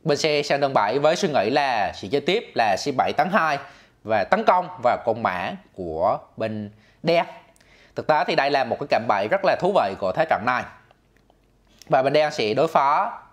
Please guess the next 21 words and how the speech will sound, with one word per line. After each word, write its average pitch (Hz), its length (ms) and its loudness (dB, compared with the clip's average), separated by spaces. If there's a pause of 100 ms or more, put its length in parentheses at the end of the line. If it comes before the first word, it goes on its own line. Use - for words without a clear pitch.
rất 190 120 -2
là 139 100 4
tinh 147 120 -4
xảo 113 220 0
như 147 60 -2
sau. 151 300 2 (300)
Đây, 156 160 2
trước 165 160 -4
tiên 180 200 2
bên 143 120 2
đen 143 220 2
sẽ 120 400 0 (400)
chơi, 147 300 2 (360)
à, 98 120 -8 (100)
binh 156 200 0
năm 143 180 0
tấn 185 140 2
một - 440 0 (340)
để 104 520 0
mở 127 140 2
đường 180 320 0